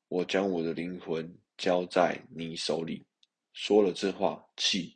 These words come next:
就断了。 那这边呢，观察与解释呢，第一个，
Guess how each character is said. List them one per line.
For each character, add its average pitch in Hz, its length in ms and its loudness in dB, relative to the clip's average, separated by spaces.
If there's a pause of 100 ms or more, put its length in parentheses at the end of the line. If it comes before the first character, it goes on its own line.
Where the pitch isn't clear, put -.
就 92 180 0
断 82 240 0
了。 - 120 -20 (1800)
那 120 80 2
这 117 140 2
边 110 140 6
呢， 107 120 2
观 104 220 2
察 85 180 0
与 87 100 -4
解 - 180 -4
释 - 160 -8
呢， 78 240 -6
第 104 160 2
一 98 80 2
个， - 200 0